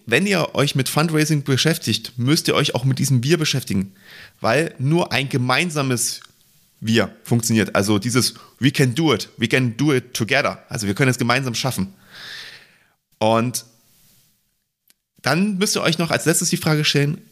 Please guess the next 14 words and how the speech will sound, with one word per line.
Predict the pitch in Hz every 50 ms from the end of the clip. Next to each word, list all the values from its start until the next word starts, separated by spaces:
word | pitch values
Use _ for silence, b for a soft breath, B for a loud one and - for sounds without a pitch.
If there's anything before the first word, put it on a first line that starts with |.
| _ _ -
okay, | - 113 - - 151 151 156
es | 139 127 -
gibt | - - -
ja | 143 135
diese, | 123 131 135 131 135 123 135 123
diesen | - 117 120 127 127 120 120 104 73 - - - - - - - - -
Begriff | - - 113 127 - - 135 135 -
Elevator | - 120 139 143 120 113 110 113 113 98
Pitch. | - - 160 95 - - - -
Also | - 92 95 110
das | 107 107 113
ist | 127
im | 117 120
Prinzip, | 117 - - 135 135 135 131 -